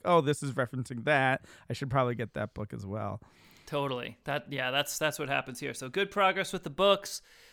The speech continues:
Speaker 2: Uh, looking forward to the week ahead in about a week from now. So I don't know what I'll be able to say about this next time we record, but, uh, we're gonna be revamping the marketing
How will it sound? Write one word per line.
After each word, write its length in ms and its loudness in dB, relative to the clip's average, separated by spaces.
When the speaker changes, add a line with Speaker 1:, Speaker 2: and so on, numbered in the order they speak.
Speaker 2:
Uh, 420 4
looking 360 -2
forward 600 4
to 80 -8
the 100 -4
week 220 -4
ahead 460 2
in 120 -2
about 260 6
a 60 4
week 280 -2
from 180 -6
now. 360 2
So 180 0
I 60 6
don't 120 0
know 440 -2
what 200 2
I'll 80 10
be 120 2
able 140 2
to 60 -8
say 160 0
about 280 2
this 200 -6
next 220 -4
time 240 -2
we 80 -6
record, 340 -4
but, 240 -4
uh, 240 0
we're 140 -8
gonna 140 0
be 120 0
revamping 640 -2
the 40 -4
marketing 600 -2